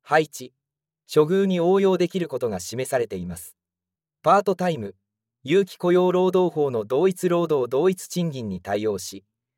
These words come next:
非正規労働者と待遇差の不合理性を裁判等で争いにならないよう、法的リスクに対応することが目的で行うものもあります。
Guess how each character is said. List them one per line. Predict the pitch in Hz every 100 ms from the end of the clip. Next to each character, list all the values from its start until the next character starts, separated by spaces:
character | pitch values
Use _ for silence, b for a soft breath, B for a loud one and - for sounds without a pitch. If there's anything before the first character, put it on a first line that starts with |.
| _ _ _ _ _
非 | 156
正 | - 185
規 | 180 180
労 | 180 175
働 | 175
者 | 147 123
と | 95 -
待 | 147
遇 | 185 190
差 | 175 147
の | 107
不 | - 120
合 | 160 175
理 | 180
性 | 160 127
を | 98
裁 | - 139 170
判 | 165
等 | 156 147
で | 117 98
争 | 139 156 160
い | 160
に | 151
な | 147
ら | 151
な | 110
い | 87
よ | 98 90
う、 | - _ _ _ _ _ _ -
法 | 175 202
的 | 202 208
リ | 202
ス | -
ク | 156
に | 117
対 | 120 131 151
応 | 151
す | -
る | 151
こ | 156
と | 156
が | 120
目 | 98 101
的 | - 156 147
で |
行 | 143 131 165
う | 165 151
も | 151
の | 156
も | 107
あ | 90
り | 92
ま | 87
す。 | - -